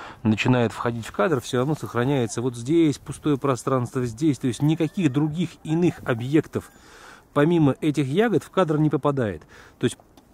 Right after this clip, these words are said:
даже вот эти ягодки не мешают, так как они являются их повторением. На заднем плане ничего не мешает. То есть сейчас я выделил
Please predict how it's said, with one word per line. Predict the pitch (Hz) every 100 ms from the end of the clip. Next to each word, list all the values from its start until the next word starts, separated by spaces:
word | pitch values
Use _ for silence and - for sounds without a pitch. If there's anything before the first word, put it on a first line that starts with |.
| -
даже | 139 190 175
вот | 185 190
эти | 220 190 160
ягодки | 160 160 135 -
не | 139
мешают, | 143 135 196 170 135
так | -
как | 104
они | 131 143 127
являются | 131 135 117 120
их | -
повторением. | 120 - 127 107 101
На | 127
заднем | 165 175 175
плане | 151 151 143
ничего | 135 - 123
не | 127
мешает. | 117 110 -
То |
есть | 107
сейчас | 135 190 165
я | 135
выделил | 110 131 190 135 110